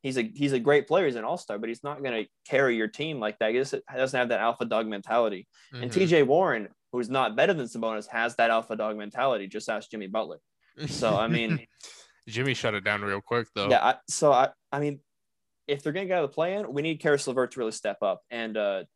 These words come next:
Speaker 1: I'm not gonna go too hard on him just 'cause it might be a health thing. He just had
Speaker 2: <laughs> Yeah,
Speaker 1: surgery on
Speaker 2: he's,
Speaker 1: a,
Speaker 2: you
Speaker 1: on a
Speaker 2: gotta give
Speaker 1: cancer
Speaker 2: him,
Speaker 1: tumor.
Speaker 2: gotta
Speaker 1: So
Speaker 2: give him
Speaker 1: I'm
Speaker 2: until, like, mid-April.
Speaker 1: Yeah, so, but I really do think, I mean, again, three for fourteen. He had that one game where he, uh, I think he scored over twenty and he hit that, that game winner.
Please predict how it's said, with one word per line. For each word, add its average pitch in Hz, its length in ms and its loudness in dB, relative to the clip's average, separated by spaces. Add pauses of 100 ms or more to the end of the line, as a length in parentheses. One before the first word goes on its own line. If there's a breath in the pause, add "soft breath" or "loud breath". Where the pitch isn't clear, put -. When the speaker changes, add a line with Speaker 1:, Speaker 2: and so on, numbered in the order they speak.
(120)
Speaker 1:
I'm 131 140 0
not 123 160 0
gonna 127 120 0
go 113 80 -2
too 107 160 -8
hard 131 220 4
on 107 100 -2
him 104 120 -8
just 104 200 -12
'cause 110 100 -8
it 107 60 -6
might 107 160 -6
be 113 120 -2
a - 40 -2
health 110 280 -4
thing. 104 180 -12
He 104 80 -8
just - 280 -6
had 110 160 0
Speaker 2:
<laughs> - 20 -2
Yeah, 120 300 2
Speaker 1:
surgery 104 300 -2
on 110 160 0
Speaker 2:
he's, 107 100 -6
Speaker 1:
a, 98 80 -6
Speaker 2:
you - 60 -12 (160)
Speaker 1:
on 143 80 -2
a 135 60 -2
Speaker 2:
gotta 120 180 0
give 131 80 -2
Speaker 1:
cancer - 220 -2
Speaker 2:
him, 107 60 -6
Speaker 1:
tumor. 98 380 -10 (360 soft breath)
Speaker 2:
gotta 131 180 0
Speaker 1:
So 123 80 2
Speaker 2:
give 113 80 4
him 101 60 4
Speaker 1:
I'm 117 100 0
Speaker 2:
until, 113 240 -8
like, 104 160 -6
mid-April. 104 580 -4 (420)
Speaker 1:
Yeah, 120 260 2
so, 110 340 -2
but 131 140 4
I 131 60 8
really 143 200 6
do 135 120 -2
think, 123 360 -6
I 123 60 -10
mean, 117 140 -6
again, 120 320 -4
three 135 140 0
for 123 100 -12
fourteen. 120 400 -4
He 110 80 -6
had 120 120 -2
that 104 160 2
one 135 240 -2
game 110 340 -4 (280)
where 117 160 0
he, 110 80 2
uh, 107 160 4
I 107 100 2
think 120 180 -6
he 127 60 -10
scored 120 220 -2
over 107 120 -2
twenty 107 280 -6
and 107 80 -8
he 123 80 -10
hit 110 140 -6
that, 101 240 0 (160)
that 107 200 0
game 107 200 -4
winner. 107 340 -4